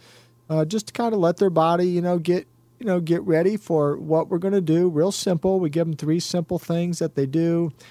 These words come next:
um, and then they begin, uh, their eighty-eight days. So Jonathan has, uh, he's done his little you know, pre-launch there, which is just one to, one to two weeks, and he's begin-, gonna start his, uh, his eighty-eight days. And so,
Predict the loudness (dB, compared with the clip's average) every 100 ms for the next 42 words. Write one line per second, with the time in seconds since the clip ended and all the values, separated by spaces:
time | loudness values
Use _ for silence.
0 | -20 _ _ -8 -4 -2 0 2 0 -2
1 | -2 -2 0 -2 -6 -12 -6 -2 0 0
2 | -2 -2 -2 0 -2 0 0 0 -2 -4
3 | -2 -2 0 0 0 -2 -2 0 0 0
4 | 0 0 -4 -14 _ _ _ _ _ -8
5 | -4 -2 -2 -2 0 0 0 -2 0 0
6 | 0 _ -8 -2 -2 0 2 2 4 2
7 | -2 -2 0 2 0 -2 -2 -2 0 -2
8 | -2 -2 -2 -2 -4 -2 -2 -2 -4 0
9 | 0 2 0 -2 -6 -8 -4 -2 -4 -4
10 | -4 -4 -6 -6 -4 -4 -6 -14 -12 -2
11 | 0 2 0 -2 -4 -2 -4 -10 -20 -20
12 | _ _ _ _ -2 2 4 4 2 2
13 | 2 2 2 2 0 -4 -2 2 2 2